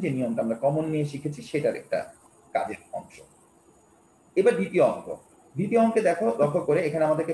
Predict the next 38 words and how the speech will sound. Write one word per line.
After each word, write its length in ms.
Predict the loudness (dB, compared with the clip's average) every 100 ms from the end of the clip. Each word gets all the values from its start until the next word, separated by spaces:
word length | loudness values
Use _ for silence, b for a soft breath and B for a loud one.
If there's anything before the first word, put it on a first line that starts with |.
| -4
প্রথম 200 | -6 -4 -2
common 200 | 0 0 -2
নিতে 160 | -2 -2
হবে। 180 | -2 -6 -14 _ _ _ -6
দেখতে 180 | 0 0
হবে 120 | 0 -2
আমাকে 180 | -4 -8 -10 -18 _ -6
যে 80 | -4 -2
কোনো 140 | 0 2
অঙ্কে 180 | 2 0 -4
উৎপাদক 280 | 0 0 0 -2
বিশ্লেষণে 360 | -4 -4 -4 -2 -2
দেখতে 200 | 0 0
হবে 160 | 2 2 2
আমাকে 260 | 0 -4 -8
এখানে 160 | -8 -4 0
যে 60 | 2
রাশিগুলো 360 | 0 -4 -8 -2
দেয়া 140 | 2 2
আছে, 120 | 0 -8 b b _ -2
তার 140 | -2 -2
মধ্যে 200 | -4 -6 -4
কোনো 140 | -2 0 -2
অংশ 140 | -4 -4
common 220 | -2 -2 -4
আছে 140 | -8 -12
কিনা। 140 | -12 -12
এই 60 | -2 0
common 220 | 0 0
নেওয়া 160 | -2 -4
কিন্তু 140 | -4 -6
আমাদের 160 | -6 -4
প্রথম 220 | -2 -2 -6 -8
কাজ। 160 | -14 -16 -20 _ _ _ _ _ _ _ _ _ _ _
তাহলে 160 | 0 2
আমরা 120 | 0 -2
এখানে 140 | -2 2
লক্ষ্য 180 | 2 2